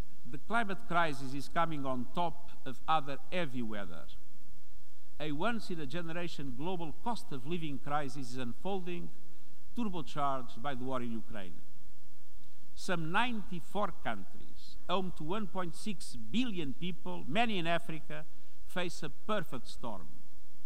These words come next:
Economic and social fallout from the pandemic, soaring food and energy prices, crushing debt burdens, spiraling inflation,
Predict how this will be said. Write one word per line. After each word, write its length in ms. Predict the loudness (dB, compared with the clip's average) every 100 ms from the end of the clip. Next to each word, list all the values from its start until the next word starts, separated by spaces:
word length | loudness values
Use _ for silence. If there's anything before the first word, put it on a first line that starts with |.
| 2 0 0 0
Economic 600 | 0 0 0 0 0 0
and 120 | 0
social 400 | 0 0 0 0
fallout 480 | 0 0 0 0 0
from 160 | 0 0
the 80 |
pandemic, 580 | 0 0 0 0 0 0 0 2 2 2 0 0 0 0
soaring 460 | 0 0 0 0
food 280 | -2 0 0
and 140 | 0 0
energy 340 | 0 0 0
prices, 760 | 0 0 0 0 0 0 0 0 0 0 2 2
crushing 580 | 2 2 0 0 0 0
debt 320 | 0 0 0
burdens, 640 | 2 0 0 0 0 0 0 0 2 2 0 0
spiraling 600 | 0 0 0 0 0 0
inflation, 800 | 0 0 0 0 0 0 0